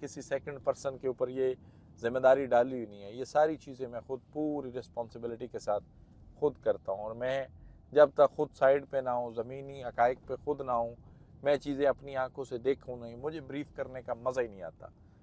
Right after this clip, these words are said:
मेरा भी दिल करता है मैं office के अंदर बैठूँ, मौसम चेंज हो गया, रमज़ान आ रहा है, एसी लगाएं, बैठें, अल्लाह अल्लाह करें, उधर ही वीडियो बनाई, आपको भेज दी, या ग्राफिक का एक अच्छा सा पोस्टर बनाया,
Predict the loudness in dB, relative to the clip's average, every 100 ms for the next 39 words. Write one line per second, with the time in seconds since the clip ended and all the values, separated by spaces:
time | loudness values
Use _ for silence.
0 | _ 4 10 10 8 0 0 -2 -2 0
1 | 0 0 -4 -12 -8 -6 -2 -2 -4 -14
2 | -14 _ _ _ 6 6 6 -4 -2 -4
3 | -2 0 2 2 2 2 2 2 0 -2
4 | 0 -4 -6 -10 -6 -6 -4 -8 -4 0
5 | 0 -4 -14 -16 _ _ -2 2 6 4
6 | 4 0 0 -2 -4 -8 -6 -6 -6 -6
7 | -6 -4 -4 -4 0 0 -2 -12 -8 -8
8 | -8 -8 -6 -4 0 0 -2 -8 -6 -6
9 | -6 -10 -10 -8 -8 -6 -10 -6 -2 0